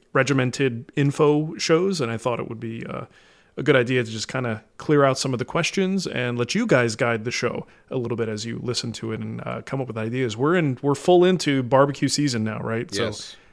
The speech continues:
Speaker 1: no excuses, guys. Get out there. I say this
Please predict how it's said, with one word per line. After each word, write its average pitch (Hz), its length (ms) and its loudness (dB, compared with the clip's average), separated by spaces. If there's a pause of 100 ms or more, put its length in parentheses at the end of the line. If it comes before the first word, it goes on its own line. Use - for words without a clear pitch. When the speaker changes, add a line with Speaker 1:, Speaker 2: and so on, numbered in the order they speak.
Speaker 1:
no 131 200 4
excuses, 190 600 0
guys. 110 280 -2
Get 123 160 0
out 139 200 0
there. 170 300 4 (400)
I - 60 -8
say 143 180 0
this 113 260 0